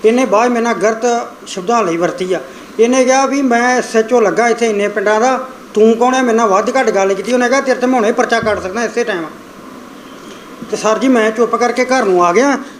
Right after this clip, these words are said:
ਮੈਂ ਅਗਲੇ ਦਿਨ ਕੋਈ ਗੱਲ ਨਹੀਂ ਕੀਤੀ। ਇਹ ਫਿਰ ਬੰਦਿਆਂ ਨੂੰ ਹਰਾਸਮੈਂਟ ਕਰਨ ਦੀ ਕੋਸ਼ਿਸ਼ ਕਰਦਾ ਹੈ। ਤੇ ਸਰ ਜੀ, ਇਹ ਕਿ ਬਾਰਡਰ ਏਰੀਆ ਦੇ ਵਿੱਚ ਲੱਗਾ, ਤੁਹਾਨੂੰ ਪਤਾ ਨਸ਼ਿਆਂ ਦਾ ਕਿੰਨਾ ਵਾ। ਜੇ ਅੱਜ ਇਹਨੇ ਮੇਰੇ ਤੋਂ ਇੰਨੇ ਪੈਸੇ ਲਏ ਆ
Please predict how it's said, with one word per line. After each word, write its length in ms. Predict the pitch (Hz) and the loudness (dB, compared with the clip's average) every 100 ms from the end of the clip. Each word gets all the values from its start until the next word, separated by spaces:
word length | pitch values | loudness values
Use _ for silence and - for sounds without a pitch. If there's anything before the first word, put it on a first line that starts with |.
| - | -2
ਮੈਂ 180 | 220 269 | 2 4
ਅਗਲੇ 180 | 247 254 | 4 2
ਦਿਨ 140 | 262 | 0
ਕੋਈ 120 | 285 277 | -4 -2
ਗੱਲ 300 | 214 202 254 | 0 0 0
ਨਹੀਂ 100 | 294 | -2
ਕੀਤੀ। 380 | 269 277 269 - - - 247 | -4 -2 -4 -4 -12 -12 -2
ਇਹ 140 | 262 | 0
ਫਿਰ 300 | 262 269 294 | 2 4 4
ਬੰਦਿਆਂ 340 | 233 233 240 | 2 0 2
ਨੂੰ 120 | 247 269 | 2 2
ਹਰਾਸਮੈਂਟ 420 | 247 - 185 180 | 0 0 -4 -2
ਕਰਨ 200 | 220 202 | -2 0
ਦੀ 100 | 226 | -2
ਕੋਸ਼ਿਸ਼ 340 | 214 202 - | -2 -4 -2
ਕਰਦਾ 340 | 226 220 254 262 | -2 0 0 0
ਹੈ। 80 | - - - - - | -2 -12 -20 -20 -2
ਤੇ 80 | 262 | -2
ਸਰ 240 | - 262 | 2 0
ਜੀ, 100 | 254 | 2
ਇਹ 100 | 311 | 2
ਕਿ 100 | 311 | 4
ਬਾਰਡਰ 380 | - 202 202 220 | 2 2 2 2
ਏਰੀਆ 280 | 254 247 269 | 2 2 2
ਦੇ 100 | 269 | 4
ਵਿੱਚ 260 | 240 233 | 4 4
ਲੱਗਾ, 280 | 247 247 269 | 2 2 2
ਤੁਹਾਨੂੰ 260 | 269 269 220 | 2 0 2
ਪਤਾ 200 | 220 269 | 0 2
ਨਸ਼ਿਆਂ 360 | 240 196 226 | 0 0 0
ਦਾ 100 | 233 | 2
ਕਿੰਨਾ 280 | 240 196 208 | 0 0 -2
ਵਾ। 160 | 202 170 - - - | -2 -4 -6 -18 -12
ਜੇ 180 | 165 262 | 0 2
ਅੱਜ 120 | 262 | 4
ਇਹਨੇ 120 | 294 294 | 2 4
ਮੇਰੇ 240 | 214 202 | 4 2
ਤੋਂ 180 | - 269 | 0 0
ਇੰਨੇ 180 | 269 285 | 0 0
ਪੈਸੇ 320 | 277 240 262 | 2 2 2
ਲਏ 180 | 254 294 | 2 2
ਆ 200 | 294 | 0